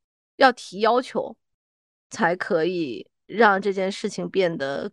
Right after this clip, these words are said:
更令女生享受，然后也能够让两，两，两个人都更享受其中。那么这个，这件事情可能才不会，会变成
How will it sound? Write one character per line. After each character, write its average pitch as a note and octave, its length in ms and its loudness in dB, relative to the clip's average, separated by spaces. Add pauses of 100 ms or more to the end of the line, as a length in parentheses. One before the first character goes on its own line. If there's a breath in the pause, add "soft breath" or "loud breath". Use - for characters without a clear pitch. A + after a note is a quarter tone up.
更 G3 260 2
令 G3+ 200 6
女 D#3+ 120 -2
生 F#3 220 -2
享 F3 200 -4
受， D#3 300 -4 (160)
然 F3 160 0
后 G3 140 4
也 F3 220 -2
能 D#3 220 -6
够 G#3 160 4
让 F#3+ 180 4
两， D#3+ 200 -2 (160)
两， C3+ 480 -2
两 E3 200 2
个 E3 100 0
人 B3 180 4
都 A3+ 140 2
更 C#4+ 180 0
享 E3+ 200 -4
受 F3 120 -4
其 - 200 -10
中。 - 300 -8
那 G#3+ 80 2
么 F3+ 180 4
这 F#3+ 200 0
个， D3 280 -2 (500)
这 F#3+ 180 4
件 F3+ 160 0
事 F#3 160 0
情 F3 160 -2
可 E3+ 140 -6
能 D#3+ 100 -4
才 E3+ 160 0
不 E3+ 120 -4
会， A3+ 140 0 (200)
会 G#3 120 2
变 G3 260 4
成 E3 260 -4